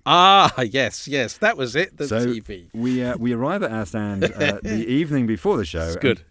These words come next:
Speaker 1: It was good.
Speaker 2: Yes, and, and bearing in mind that our stand isn't that big, uh, I'm kind of expecting to see, well, you know, like a, a modest thirty-two inch television,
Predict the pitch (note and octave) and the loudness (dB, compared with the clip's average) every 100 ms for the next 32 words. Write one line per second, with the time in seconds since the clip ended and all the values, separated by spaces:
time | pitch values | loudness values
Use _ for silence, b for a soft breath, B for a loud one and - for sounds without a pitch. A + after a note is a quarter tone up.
0 | - A2+ G2+ F#2+ E2 b b b b _ | -14 -12 -12 -14 -16 b b b b _
1 | A#2+ G2 C#2 - - A2 B2+ B2+ - B2 | -6 -6 -6 -10 -8 -4 -2 -4 -4 -4
2 | A2+ D3 F#3+ G#3 F3 C3+ B2 A2+ A2 A2+ | -2 -2 0 -2 -2 0 0 0 0 -2
3 | - A2 G#2+ - A#2+ G#2+ G#2 F#2+ F#2 F2+ | -4 -6 -6 -6 -4 -4 -4 -6 -8 -10
4 | D#2+ - D#3 D#2 F2+ - E2 F2+ F#2+ A2+ | -12 -6 -4 -4 -8 -12 -12 -12 -10 -8
5 | F3 A3 A#2 D#2+ F#2 - F#2 E2 E2 F#2+ | -6 -6 -8 -10 -12 -10 -12 -10 -10 -8
6 | F#2 F#2 b b b b b b G#3 C#2+ | -6 -8 b b b b b b -8 -8
7 | C#2 D#2 D#2+ D2+ E2+ E2+ F2+ F2 E2 - | -10 -10 -8 -10 -8 -6 -6 -6 -8 -12
8 | - A2 G2+ F#2+ - G#2+ G2 F#2+ - G#2 | -6 -2 -2 -4 -6 -4 -4 -4 -8 -8
9 | G2 G2+ F2+ G2+ G2 | -4 -4 -4 -6 -6